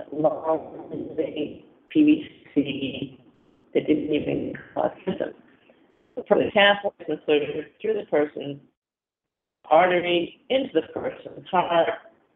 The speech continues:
An emergency code, that means the heart stops. In the cath lab, in the place where the procedure is done, the guiding catheter is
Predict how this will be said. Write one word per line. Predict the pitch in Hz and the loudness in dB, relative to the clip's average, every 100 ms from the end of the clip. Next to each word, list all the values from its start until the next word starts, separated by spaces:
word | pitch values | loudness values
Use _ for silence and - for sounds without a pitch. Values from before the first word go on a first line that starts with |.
| _ _ _ _ _ _ 151 | _ _ _ _ _ _ -2
An | |
emergency | 165 214 262 233 - 147 - | 0 2 0 -2 -2 -6 -2
code, | 160 160 | 2 2
that | 135 95 | 2 0
means | 139 139 - _ _ | -6 -10 -16 _ _
the | 135 | -4
heart | 147 143 - | 0 -2 -2
stops. | - 147 151 - 127 139 147 - _ _ _ _ _ _ | 0 2 2 -2 -10 -6 -6 -8 _ _ _ _ _ _
In | 220 262 | 2 2
the | - | 0
cath | 208 170 170 160 | 4 4 4 2
lab, | 135 131 | 2 2
in | - - | -2 -8
the | 151 | -6
place | - 151 151 | 0 0 0
where | 147 | -6
the | |
procedure | 143 147 139 139 | -6 -4 -4 -4
is | 139 | 6
done, | 220 214 208 - - _ _ _ _ _ _ - | 8 8 4 -6 -20 _ _ _ _ _ _ -10
the | 151 | -6
guiding | 175 175 190 208 226 - - | 0 2 2 2 0 -4 -8
catheter | 202 - 175 170 - | -8 -4 -4 -4 -8
is | 160 | -14